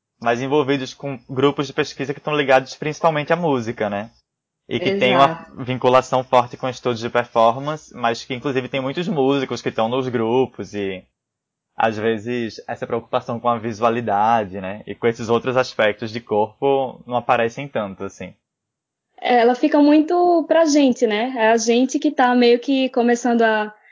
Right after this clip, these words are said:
Speaker 2: a trilhar esse caminho e colo-, adicionar isso a essa imagem dos dois grupos, que é muito musical e que a gente também, né, trabalha com música,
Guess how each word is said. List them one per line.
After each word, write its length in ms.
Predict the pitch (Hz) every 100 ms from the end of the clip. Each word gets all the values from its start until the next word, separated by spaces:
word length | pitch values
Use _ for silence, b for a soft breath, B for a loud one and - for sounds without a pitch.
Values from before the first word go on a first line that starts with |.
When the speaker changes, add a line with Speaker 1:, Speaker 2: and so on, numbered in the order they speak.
| b
Speaker 2:
a 140 | 214 220
trilhar 500 | 247 247 220 202 226
esse 220 | 247 262
caminho 500 | 269 247 220 214 240
e 80 | 254
colo-, 280 | 254 247
adicionar 840 | 254 226 233 - 302 294 240 254 240
isso 400 | 220 233 - 302
a 160 | 233
essa 240 | 220 220 262
imagem 580 | 240 208 220 226 240
dos 240 | 196 226 208
dois 320 | 196 226 254
grupos, 540 | 220 208 214 240 269 - B B B
que 200 | - 240
é 60 | 233
muito 320 | 233 269 302
musical 540 | 320 330 339 359 269 311
e 40 |
que 60 | 403
a 60 |
gente 200 | 349 339
também, 300 | - 415 233
né, 100 | 202
trabalha 440 | 202 214 202 202 208
com 120 | 226
música, 480 | 208 202 208 233